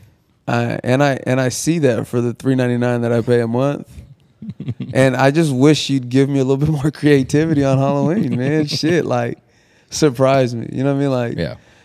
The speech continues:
Speaker 1: wear a fucking trash bag. I don't care. Just, like, not the lingerie. I've seen that already.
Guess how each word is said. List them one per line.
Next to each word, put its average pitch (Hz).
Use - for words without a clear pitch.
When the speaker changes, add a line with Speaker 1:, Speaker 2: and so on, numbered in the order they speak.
Speaker 1:
wear -
a 135
fucking 131
trash 127
bag. 123
I 160
don't 170
care. 160
Just, 127
like, 127
not 135
the 139
lingerie. 123
I've 113
seen 123
that 110
already. 117